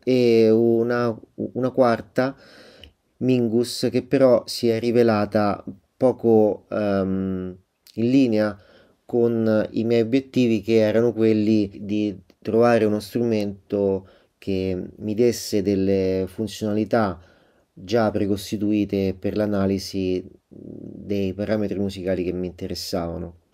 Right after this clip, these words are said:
Quindi in questo video vedremo solamente alcune delle funzionalità di analisi, tralasciando quelle che sono, eh, per esempio le possibilità di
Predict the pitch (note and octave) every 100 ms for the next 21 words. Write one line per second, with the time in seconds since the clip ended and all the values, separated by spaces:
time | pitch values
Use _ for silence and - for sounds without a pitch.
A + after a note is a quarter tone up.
0 | _ _ _ D#3+ E3 C3+ A2+ G2+ G#2+ A2
1 | C3 B2 C#3 C#3+ E3 C3+ G#2+ - - G2
2 | A2 A#2 A2+ G#2 G2 F2+ _ - A2 A2+
3 | C3 B2+ A2 G#2 A2 G#2+ G#2+ - A#2 G2+
4 | G2 F#2+ G#2+ G2+ - G2+ G2+ G2+ G#2+ G2+
5 | F#2 _ _ _ _ - G#2+ G#2+ G2+ F#2+
6 | F#2+ - C3 C3+ _ - _ _ - C3+
7 | D3+ - C#3+ B2+ A2 A#2 A#2+ A2 G2 G2+
8 | G2 - A#2+ A#2 A2 G2+ G2 _ _ _
9 | _ _ _ - G2+ G2 F#2 F2 - -
10 | A2+ G#2+ A#2 A2 G#2+ G2+ F#2 G2+ - G2+
11 | F#2 G#2 A2 G#2+ G2+ F#2+ G#2 G#2 G2+ G2